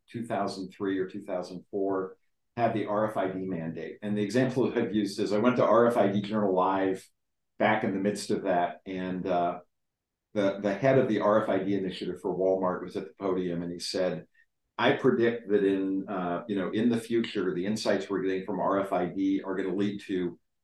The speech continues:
a cure for cancer and an end to world hunger." And my punchline is, a year later, they dropped the initiative. You know, so much for, so much for world hunger, right? And, um,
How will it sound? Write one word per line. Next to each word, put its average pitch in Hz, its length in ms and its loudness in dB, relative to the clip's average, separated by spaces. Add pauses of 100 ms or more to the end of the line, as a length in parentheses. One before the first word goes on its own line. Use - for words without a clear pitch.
a 95 80 -6
cure 123 300 4
for 117 160 -2
cancer 104 680 -4 (500)
and 110 120 2
an 107 220 0
end 110 320 2
to 95 260 0
world 92 360 0
hunger." 87 380 -8 (800)
And 101 160 2
my 101 140 2
punchline 98 560 0
is, 90 320 -2
a 107 60 -2
year 113 200 6
later, 107 280 6
they 90 100 0
dropped 92 300 -2
the 87 100 -2
initiative. - 380 -8 (160)
You 95 80 -8
know, 80 100 -10
so 127 220 4
much 120 260 4
for, 104 400 0 (240)
so 156 100 8
much 160 180 12
for 127 220 6
world 127 320 10
hunger, 110 300 6
right? 104 200 2 (440)
And, 147 320 8
um, 127 560 6